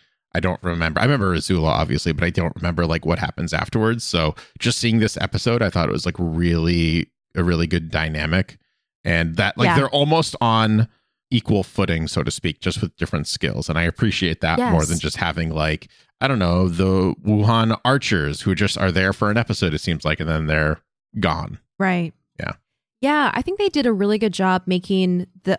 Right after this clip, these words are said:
Speaker 2: all three girls very proficient at their very specialized skill.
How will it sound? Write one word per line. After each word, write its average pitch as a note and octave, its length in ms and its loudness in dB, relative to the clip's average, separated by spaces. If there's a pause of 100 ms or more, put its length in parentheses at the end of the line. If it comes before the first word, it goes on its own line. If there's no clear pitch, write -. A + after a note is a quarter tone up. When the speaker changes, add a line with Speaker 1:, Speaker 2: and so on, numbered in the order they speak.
(120)
Speaker 2:
all A3 200 2
three A3+ 300 0
girls F#3 420 0
very G#3+ 720 2 (380)
proficient G3 800 -2
at F3+ 300 -2
their E3+ 180 0
very F3 360 0
specialized E3 680 -2
skill. C3 500 -2